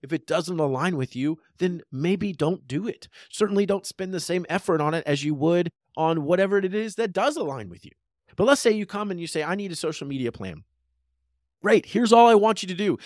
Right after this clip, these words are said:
It is very simple. The problem is most agents never stop to actually come up with a recipe that they can try and taste. This is all I want you to do. Let's say,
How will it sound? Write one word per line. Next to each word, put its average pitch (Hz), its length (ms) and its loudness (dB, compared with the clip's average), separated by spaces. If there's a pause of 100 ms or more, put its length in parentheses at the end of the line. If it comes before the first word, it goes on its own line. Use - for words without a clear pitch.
(140)
It 233 140 -6
is 180 160 -4
very 233 680 -4 (140)
simple. - 520 -2
The - 120 -6
problem 240 500 0
is 170 200 -4
most 208 320 2
agents 185 400 -6
never 208 260 -4
stop 208 400 0
to - 140 -6
actually 208 400 -2
come 185 200 -8
up 170 120 -6
with 165 120 -10
a 127 60 -8
recipe 127 580 -8 (220)
that 151 140 -6
they 180 100 -2
can 165 140 -8
try 180 340 -2
and 156 220 -8
taste. - 500 -10 (540)
This - 180 -2
is 190 120 -6
all 185 120 4
I 180 80 4
want 156 300 -2
you 139 40 -6
to 127 100 -6
do. 110 100 -4
Let's 202 160 -2
say, 147 320 -4